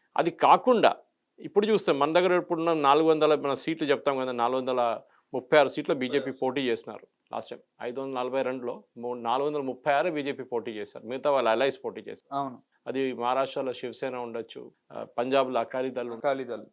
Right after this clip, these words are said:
Speaker 1: చాలా మటుకు అట్లా పోటీ చేసిన పార్టీలు ఉన్నాయన్నమాట. అది కాకుండా చిన్న చిన్న పార్టీలతో చాలా బీజేపీకి టైఅప్ ఉంది, అది జరిగిందనమాట. ఈ నాలుగు వందల ముప్పై ఆరు స్థాన-, స్థానాలు పోటీ చేసిన దాంట్లో బీజేపీకి యాభై శాతం కన్నా ఎక్కువ ఓట్లు వచ్చింది, రెండు వందల ఇరవై నాలుగు సీట్లు నేను చెప్పిన ప్రకారం.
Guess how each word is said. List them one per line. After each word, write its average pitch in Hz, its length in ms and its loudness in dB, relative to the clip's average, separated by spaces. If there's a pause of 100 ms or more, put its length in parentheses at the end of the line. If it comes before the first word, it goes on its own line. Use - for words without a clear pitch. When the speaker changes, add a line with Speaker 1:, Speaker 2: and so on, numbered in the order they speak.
Speaker 1:
చాలా 156 160 2
మటుకు 165 260 -4
అట్లా 160 140 -4
పోటీ 139 280 -6
చేసిన 135 300 -10
పార్టీలు 120 440 -6
ఉన్నాయన్నమాట. 110 420 -16 (600)
అది 147 120 -2
కాకుండా 170 280 0
చిన్న 165 180 -6
చిన్న 170 200 -6
పార్టీలతో 143 460 -6 (160)
చాలా 135 160 -4
బీజేపీకి 127 500 -10
టైఅప్ 113 340 -10
ఉంది, 104 240 -20 (260)
అది 117 180 -12
జరిగిందనమాట. 98 540 -6 (160)
ఈ 240 380 2 (100)
నాలుగు 165 340 4
వందల 185 240 4
ముప్పై 151 440 -2
ఆరు 139 180 -2
స్థాన-, 131 840 -10
స్థానాలు 135 480 -2
పోటీ 135 300 -4
చేసిన 135 320 -4
దాంట్లో 107 320 -6
బీజేపీకి 131 600 -8
యాభై 113 280 -4
శాతం 127 340 -10
కన్నా 123 180 -8
ఎక్కువ 120 220 -8
ఓట్లు 117 240 -6
వచ్చింది, 143 400 -12 (440)
రెండు 131 180 -2
వందల 139 160 -2
ఇరవై 123 240 0
నాలుగు 117 160 -8
సీట్లు 117 280 -14
నేను 113 140 -12
చెప్పిన 110 320 -14
ప్రకారం. - 340 -14